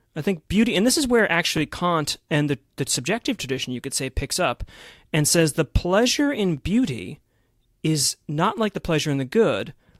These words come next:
and not just because it's, like, through a, a sight organ, but, or, or through a taste organ, the difference is there per se, but because the pleasure of beauty is a disinterested pleasure.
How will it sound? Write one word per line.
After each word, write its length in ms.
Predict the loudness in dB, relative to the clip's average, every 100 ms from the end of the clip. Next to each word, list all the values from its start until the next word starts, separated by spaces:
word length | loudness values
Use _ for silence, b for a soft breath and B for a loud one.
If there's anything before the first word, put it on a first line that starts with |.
| -6
and 140 | -2
not 200 | 0 0
just 140 | 0 0
because 280 | 0 0
it's, 120 | 0 -4
like, 180 | -4
through 180 | -2 -2
a, 60 | -2 -6
a 60 | -4
sight 280 | 0 0
organ, 380 | 0 -2 -4 -8
but, 140 | -8 -14 -12
or, 120 | -10 -4
or 160 | -4 -4
through 160 | -6
a 40 | -4
taste 300 | -2 -2 -2
organ, 280 | -6 -6
the 60 | -8
difference 280 | -8 -6 -8
is 120 | -4
there 200 | -2 -2
per 140 | -4
se, 260 | -8 -8 -10 B B B B
but 220 | -2 0
because 500 | 0 0 2 0 0 -10 _ _ _ _ _ _ _ -6
the 100 | -4
pleasure 480 | 0 2 2 2 -2
of 100 | 0
beauty 280 | 0 2
is 120 | 0 -2
a 60 |
disinterested 840 | -4 -2 -2 -2 -4 -6 -8 -10 -10
pleasure. 460 | -8 -8 -8 -12